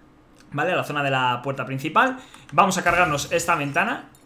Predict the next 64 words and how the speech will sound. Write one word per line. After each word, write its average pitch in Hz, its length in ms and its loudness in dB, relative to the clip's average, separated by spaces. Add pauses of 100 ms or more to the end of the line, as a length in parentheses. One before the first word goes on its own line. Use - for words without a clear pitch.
(240)
A 131 80 -12
ver 131 100 -10
que 131 60 -10
no 131 60 -8
se 127 80 -10
queden 127 200 -6
muchos 127 240 -10
cachos 131 260 -8
por 127 140 -12
medio, 139 260 -6
que 131 80 -8
no 123 60 -10
nos 120 140 -10
dejen 131 260 -12
ver. 190 180 -4 (260)
Y 160 60 -2
una 220 100 2
vez 233 100 0
que 233 40 -2
hayamos 220 220 0
roto 202 160 -8
esta 190 100 -4
ventana, 202 300 -2
tenemos 208 200 -2
que - 60 -8
romper 226 480 -4
esta 185 480 -4
planta. 123 460 -6
Pero, 262 320 2
ojo, 175 240 -2
la 131 60 -2
tenéis 170 200 -6
que 247 80 -8
romper 180 320 -2
de 147 60 -4
un 190 100 -4
culatazo, 208 460 -2
¿vale? 180 160 -2
De 180 60 -8
un 160 80 -10
cuchillazo, 156 540 -8 (360)
más 214 260 2
o 262 60 0
menos 254 360 -2
a 175 100 2
esta 185 180 -2
altura. 107 340 -8
Tenéis, 170 240 -8
bueno, 170 240 -6 (220)
lo 139 80 -4
vais 180 160 0
a - 20 2
ver 151 120 -2
sencillo, 120 400 -8
no 151 200 -8
es 160 80 -4
muy 156 120 -4
difícil, 110 280 -10
¿vale? 139 160 -4
Tenéis 160 240 -6
que 208 60 -4
romper 185 460 0
como 135 340 -2
la, 127 580 -2